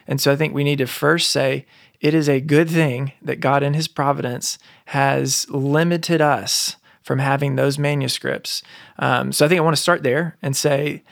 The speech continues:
uh, the question that's being raised here is not a scary one. In fact, it's, it's a one that we should, uh, take a lot of hope in and a lot of joy in, the fact that we don't have the original manuscripts. Now, of course, you know, people,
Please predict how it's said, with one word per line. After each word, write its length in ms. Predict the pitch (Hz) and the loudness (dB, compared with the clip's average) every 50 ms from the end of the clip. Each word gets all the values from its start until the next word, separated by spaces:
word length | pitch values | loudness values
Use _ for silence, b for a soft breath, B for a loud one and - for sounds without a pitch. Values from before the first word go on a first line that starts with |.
| b b | b b
uh, 120 | - - - | -12 -12 -10
the 140 | - - 147 | -4 -4 -4
question 540 | 147 - - 160 160 170 - - 165 151 147 | -4 2 2 2 4 4 2 0 0 0 0
that's 160 | 143 - - | -2 -2 -4
being 400 | - 156 147 147 143 143 143 143 - | -2 0 0 2 2 0 -2 -4 -6
raised 520 | 147 139 143 147 156 160 151 - - - | -4 0 2 4 4 4 2 0 -4 -4
here 280 | - 139 135 139 147 147 | -2 0 2 2 0 0
is 220 | - 143 143 143 | -2 -6 -4 0
not 180 | 143 143 143 143 | 2 2 2 2
a 60 | 135 | 0
scary 400 | - - - 151 151 151 151 147 | -2 -2 2 2 4 4 4 2
one. 340 | 143 147 160 180 180 165 - _ | 2 0 0 -2 -2 -4 -6 _
In 100 | 143 139 | -6 -4
fact, 380 | - - 147 139 - - - - | 0 2 2 2 0 -2 -8 -6
it's, 300 | - 156 143 - - - - - | -4 -4 -2 -2 -4 -4 -4 -4
it's 260 | - 147 - - - | -4 -2 -2 -2 -2
a 300 | 147 139 - - - - B B B B B B | -2 -2 -2 -4 -8 -16 B B B B B B
one 380 | B 143 135 139 151 151 147 143 | B 0 2 4 4 4 2 2
that 200 | 139 139 143 - | 2 0 0 0
we 140 | 143 147 139 | -2 -2 -2
should, 380 | - - 139 143 147 143 - _ _ | 0 -2 -4 -6 -8 -10 -10 _ _
uh, 160 | - 135 139 143 | -6 -6 -6 -2
take 160 | - 156 151 | -2 0 0
a 60 | 147 | 0
lot 100 | 139 147 | 0 0
of 60 | 143 | -2
hope 320 | 135 147 156 165 165 - 147 | 2 2 2 2 2 0 -2
in 240 | 165 170 175 175 - | -2 -2 -4 -4 -4
and 20 | |
a 60 | - | 0
lot 160 | 143 143 143 135 | 2 2 2 0
of 80 | 139 | -2
joy 300 | 143 147 147 156 170 160 | -2 0 0 2 2 2
in, 140 | 135 135 143 | 0 0 -2
the 60 | 139 | -2
fact 220 | 135 143 151 - - | -2 -2 -2 -2 -4
that 80 | 139 | -6
we 100 | 135 135 | -6 -4
don't 180 | 135 139 135 139 | -2 -2 -2 -2
have 340 | 139 135 135 135 131 - - - - | -4 -2 -2 -4 -4 -8 -16 -10 -6
the 160 | 175 143 131 | -4 -2 0
original 380 | 127 139 143 143 156 160 139 | 2 2 2 2 0 0 0
manuscripts. 640 | 135 135 135 135 139 - - - 147 - - - - B B B B B B B B B B | 0 0 -2 -2 -2 -2 0 0 -2 0 -2 -6 -8 B B B B B B B B B B
Now, 180 | - 156 156 151 | 0 2 4 4
of 120 | 147 - | 2 0
course, 400 | - 175 180 165 160 156 - - | 0 2 4 4 4 2 0 -2
you 60 | 147 139 | 0 0
know, 80 | 131 | -2
people, 600 | 127 - - 147 143 156 147 139 135 135 135 139 | -2 -2 -4 -6 -4 -2 0 0 2 0 0 -4